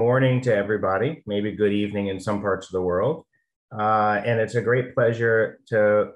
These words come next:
be here today. I'm gonna be sharing my slides in a moment.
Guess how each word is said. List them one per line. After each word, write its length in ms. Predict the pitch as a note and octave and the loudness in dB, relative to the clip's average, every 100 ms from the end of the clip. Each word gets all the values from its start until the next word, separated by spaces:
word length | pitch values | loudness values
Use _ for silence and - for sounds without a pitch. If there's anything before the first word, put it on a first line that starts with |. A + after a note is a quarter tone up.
| - | -2
be 140 | C3+ | 0
here 260 | C3 B2 A#2 | 2 2 0
today. 200 | A2 A#2 | 0 2
I'm 140 | C3+ | 2
gonna 160 | A#2 A2+ A2+ | 2 0 -4
be 180 | G#2+ - _ _ | -6 -10 _ _
sharing 400 | - - D3+ D3 | -8 0 2 4
my 180 | C3 A#2 | 2 2
slides 680 | A2+ - A#2 B2+ B2+ A2+ - | -2 -4 -2 0 0 -4 -8
in 140 | A2 | -6
a 80 | G#2 | -4
moment. 440 | G2+ F2+ G#2 E3 | -2 -2 -2 -4